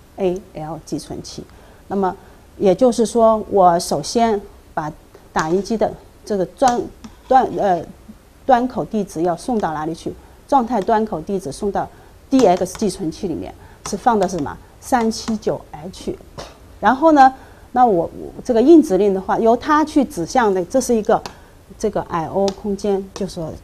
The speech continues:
打印机的端口，它的地址。那么这个端口里面，比如说我放了一个，要我，我是要把一个 A 输出，那么我就要什么样呢？呃，哦，我要，我要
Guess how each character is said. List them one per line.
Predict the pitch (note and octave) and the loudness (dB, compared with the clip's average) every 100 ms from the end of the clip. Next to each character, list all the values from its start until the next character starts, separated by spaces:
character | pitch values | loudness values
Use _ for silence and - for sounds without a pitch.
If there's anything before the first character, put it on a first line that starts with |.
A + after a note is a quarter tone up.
| - | -8
打 | F3+ D#3+ | -6 -2
印 | F#3 | -2
机 | G#3+ | -2
的 | F#3+ | -6
端 | D#3+ A3 G3+ | 0 2 2
口， | G3 - - - - - - | -2 -14 -16 -20 -20 -20 -18
它 | - G#3+ | -6 -2
的 | F3+ | -2
地 | A3+ G3+ | -2 -4
址。 | - B2 - - - - | -6 -12 -12 -20 -20 -10
那 | A#3 | 0
么 | A#3+ A3+ - - | 0 0 -6 -6
这 | C#4+ | 2
个 | B3 | 4
端 | E4 D#4+ | 6 4
口 | C4+ A#3+ | 4 2
里 | |
面， | G3+ G3 G3 | 4 2 2
比 | F#3 | -2
如 | |
说 | G3+ A#3 | 0 0
我 | E3 | 0
放 | - G#3+ | 0 0
了 | F#3+ | 2
一 | F3+ | 0
个， | F3+ C3+ - - - - - - | -2 -4 -10 -18 -18 -18 -20 -8
要 | G#3+ | -4
我， | D#3+ E3 - | -2 -2 -4
我 | E3 | -4
是 | F3+ A3+ | -2 0
要 | A3 | 0
把 | G3+ D3 | -2 -4
一 | E3 | -4
个 | F3 F#3 - - - - | -4 -4 -6 -20 -18 0
A | A3 A#3 A#3+ - | 2 2 0 -10
输 | - G3+ | -6 -6
出， | - G#3 G#3 F#3+ - | -2 -4 -4 -8 -12
那 | G3 | -8
么 | F#3 E3 | -6 -4
我 | D3 | -6
就 | C3+ F3+ | -4 -4
要 | F3+ | -2
什 | D#3+ D#3+ | -4 -10
么 | D#3 | -10
样 | D#3 | -10
呢？ | D#3+ - - - - | -12 -14 -20 -20 -14
呃， | E3+ D#3 - - - - - - - - - - | -8 -8 -10 -20 -20 -20 -20 -20 -20 -20 -20 -2
哦， | G#3+ | 2
我 | G3 | 4
要， | A#3 - | 4 2
我 | G3 | 2
要 | A3 | 2